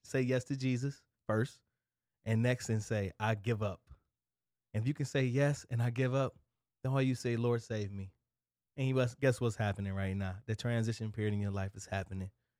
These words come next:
You're new. You're new in Christ. So I pray, let's pray. Father, we thank you.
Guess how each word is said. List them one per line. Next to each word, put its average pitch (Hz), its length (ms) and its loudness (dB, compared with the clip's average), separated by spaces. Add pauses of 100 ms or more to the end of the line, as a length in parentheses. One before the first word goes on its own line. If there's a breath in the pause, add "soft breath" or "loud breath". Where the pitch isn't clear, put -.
(320)
You're 123 140 2
new. 104 320 4 (560)
You're 131 140 4
new 113 240 2
in 104 80 -2
Christ. 95 400 -2 (500)
So - 140 -2
I 110 80 4
pray, 110 300 0
let's 123 240 -2
pray. 90 320 -4 (960)
Father, 120 280 6
we 104 140 2
thank 113 360 0
you. 110 120 -2